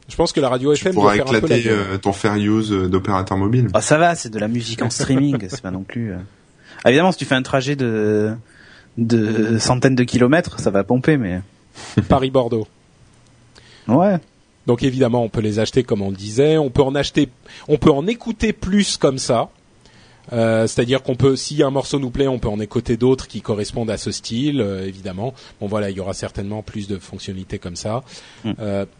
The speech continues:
Speaker 1: inclus dans I O S sept, euh, ça fonctionne sur, euh, iPod, iPad et, euh, sur,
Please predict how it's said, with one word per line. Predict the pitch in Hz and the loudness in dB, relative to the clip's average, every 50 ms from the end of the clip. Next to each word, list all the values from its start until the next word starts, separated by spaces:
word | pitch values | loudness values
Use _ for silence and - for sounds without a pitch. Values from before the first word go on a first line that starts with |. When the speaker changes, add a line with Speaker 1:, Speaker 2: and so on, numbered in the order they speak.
| _ _ _ | _ _ _
Speaker 1:
inclus | 160 156 151 156 - - 165 170 165 151 - - _ - _ - - - - 123 | 0 0 0 -2 -6 -8 -6 -4 -6 -6 -8 -14 _ -20 _ -20 -20 -20 -10 -4
dans | 117 117 110 110 | -2 -2 0 0
I | 107 107 | -2 -2
O | 107 | -2
S | 101 98 | -4 -4
sept, | - - - 139 156 170 - - - - _ _ - - _ _ - - | -4 -2 0 0 0 0 -2 -8 -18 -20 _ _ -20 -20 _ _ -14 -8
euh, | 117 107 104 104 | -6 -4 -4 -4
ça | 104 - 117 | -4 -6 -6
fonctionne | - - 117 107 - - 123 120 117 | -6 -6 -8 -8 -6 -4 -4 -4 -4
sur, | - - - 120 113 98 95 | -6 -6 -4 -4 -4 -4 -4
euh, | 101 101 104 - - | -4 -6 -6 -4 -4
iPod, | 123 117 110 - - 123 120 107 113 104 | -4 -4 -2 0 0 0 2 0 0 -4
iPad | 104 95 - 131 123 131 139 143 127 - - - _ _ _ _ - | -4 -4 -2 -2 0 0 0 -2 -4 -8 -10 -18 _ _ _ _ 2
et, | 202 220 247 254 233 - _ _ _ _ _ _ _ _ _ | 4 4 4 0 -4 -8 _ _ _ _ _ _ _ _ _
euh, | 127 117 110 107 104 101 101 104 - | -4 -2 -2 0 -2 -2 -4 -6 -8
sur, | - - - - 123 120 101 | -10 -10 -10 -6 -6 -6 -6